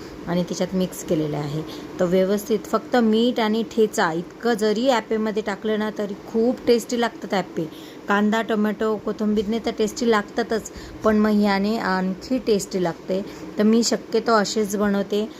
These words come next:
तुम्हाला जर आवडले असतील तर तुम्हीही घरी नक्की असेच ट्राय करा, सर्वांना खूप आवडेल. कारण की ठेचाची चव अशी, आपण ठेचा खूप जण खातात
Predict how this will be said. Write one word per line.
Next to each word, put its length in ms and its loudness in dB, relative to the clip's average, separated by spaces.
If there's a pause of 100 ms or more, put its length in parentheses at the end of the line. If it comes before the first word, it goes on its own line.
(180)
तुम्हाला 240 4
जर 180 2
आवडले 400 2
असतील 440 -2
तर 120 -6
तुम्हीही 440 4
घरी 260 2
नक्की 380 -2
असेच 440 0
ट्राय 220 2
करा, 320 0
सर्वांना 520 4 (180)
खूप 240 2
आवडेल. 360 4
कारण 280 -2
की 160 -6
ठेचाची 560 -2
चव 200 2
अशी, 440 2
आपण 300 0
ठेचा 360 -2
खूप 160 -4
जण 280 0
खातात 260 -2